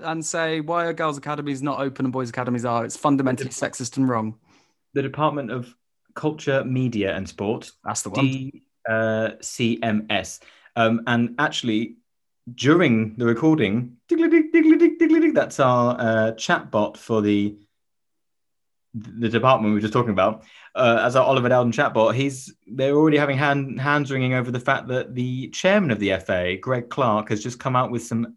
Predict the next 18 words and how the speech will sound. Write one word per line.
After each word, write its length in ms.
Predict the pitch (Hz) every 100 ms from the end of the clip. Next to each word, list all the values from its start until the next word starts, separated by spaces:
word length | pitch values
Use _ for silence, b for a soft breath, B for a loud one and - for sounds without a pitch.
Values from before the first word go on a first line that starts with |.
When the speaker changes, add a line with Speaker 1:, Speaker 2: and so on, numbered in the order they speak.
| -
Speaker 2:
absolute 560 | 143 - - 147 135 113
racist 440 | 131 143 139 131
clangers. 600 | - 147 139 95 95 117
Not 160 | 151 135
one, 260 | 135 135 135
not 160 | 127
two, 220 | - 131 127
not, 160 | 120 _ -
but 180 | 135 127
maybe 240 | 135 151
even 200 | 147 135
more 200 | 127 143 135
than 140 | 123
three. 400 | 143 147 104 104 B B B B
And 100 | 131
we'll 80 | 139
have 120 | 147
to 100 | 120